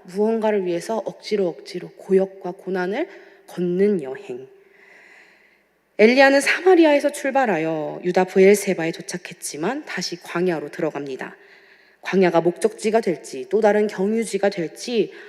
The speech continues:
알지 못한 채 그저 쭉 걸어가는 것입니다. 엘리야의 이 여행은 무엇과 닮아 있습니까? 바로 우리의 인생과 닮아 있습니다.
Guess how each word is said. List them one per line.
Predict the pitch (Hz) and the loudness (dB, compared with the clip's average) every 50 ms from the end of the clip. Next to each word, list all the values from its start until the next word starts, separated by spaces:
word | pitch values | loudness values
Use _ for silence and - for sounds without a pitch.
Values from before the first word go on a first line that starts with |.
| - - - | -12 -8 -2
알지 | 175 180 185 180 - 277 | 0 0 0 0 -2 -2
못한 | 214 156 - - - 170 156 | -2 -4 -4 -8 -16 -18 -14
채 | - - - - 190 | -12 -8 -6 -6 -6
그저 | - - - 202 196 - - | -6 -10 -12 -12 -14 -14 -16
쭉 | - - - _ 190 - - | -20 -20 -12 _ -10 -10 -10
걸어가는 | - - - 190 175 185 185 185 - 175 151 160 165 175 | -14 -12 -8 -2 0 0 0 0 -2 -8 -8 -6 -6 -4
것입니다. | 170 180 165 - - 170 139 - - 185 - _ _ _ _ _ _ _ _ _ _ _ _ _ _ _ _ _ _ _ _ _ _ _ _ _ - - - _ _ _ _ _ _ _ _ _ _ _ _ _ _ | -4 -4 -6 -4 -6 -6 -6 -6 -10 -14 -16 _ _ _ _ _ _ _ _ _ _ _ _ _ _ _ _ _ _ _ _ _ _ _ _ _ -20 -20 -20 _ _ _ _ _ _ _ _ _ _ _ _ _ _
엘리야의 | 180 196 214 220 233 226 214 208 202 202 | 4 4 6 6 6 8 8 8 6 6
이 | 214 226 233 196 185 | 4 -2 -2 4 6
여행은 | 180 185 214 202 196 202 175 160 175 196 190 160 143 135 | 8 8 8 6 0 -2 -2 0 0 0 0 -2 -4 -8
무엇과 | 135 143 156 170 180 175 175 - - - 143 131 131 - | -8 -2 0 0 0 0 -2 -8 -8 -6 -6 -6 -6 -8
닮아 | - - 160 156 165 151 | -8 -8 -6 -6 -6 -6
있습니까? | 131 123 - - 160 139 120 - - - - - - - _ _ _ _ _ _ _ _ _ _ _ | -8 -10 -10 -8 -8 -8 -8 -10 -12 -12 -12 -12 -14 -20 _ _ _ _ _ _ _ _ _ _ _
바로 | - - 175 170 | -4 -2 -2 -2
우리의 | 160 156 147 151 151 156 143 139 - | -2 -4 -6 -6 -4 -4 -4 -4 -4
인생과 | - 180 190 196 180 180 151 135 131 147 160 151 147 156 165 _ _ | -2 0 0 0 0 -4 -10 -10 -10 -10 -10 -12 -12 -16 -20 _ _
닮아 | - - 160 156 160 151 | -12 -10 -10 -8 -8 -10
있습니다. | - - - - 165 160 143 147 - - - | -10 -10 -12 -10 -10 -10 -10 -12 -18 -20 -20